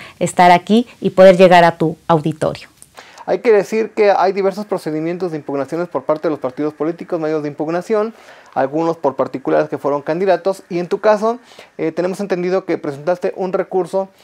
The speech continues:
Speaker 2: eh, a-, argumentando, argumentando que debe haber paridad de género en la asignación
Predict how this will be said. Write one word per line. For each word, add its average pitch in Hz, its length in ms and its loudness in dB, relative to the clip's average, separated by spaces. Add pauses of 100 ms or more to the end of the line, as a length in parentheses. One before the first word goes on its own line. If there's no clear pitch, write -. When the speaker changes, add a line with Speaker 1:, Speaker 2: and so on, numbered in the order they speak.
(240)
Speaker 2:
eh, 151 280 0
a-, 156 100 0
argumentando, 165 680 -4 (160)
argumentando 156 580 -4
que 202 80 -4
debe 202 140 2
haber 196 180 0
paridad 170 240 -2
de 170 140 -6
género 185 340 -4
en 170 60 -4
la 151 60 -4
asignación 147 600 -8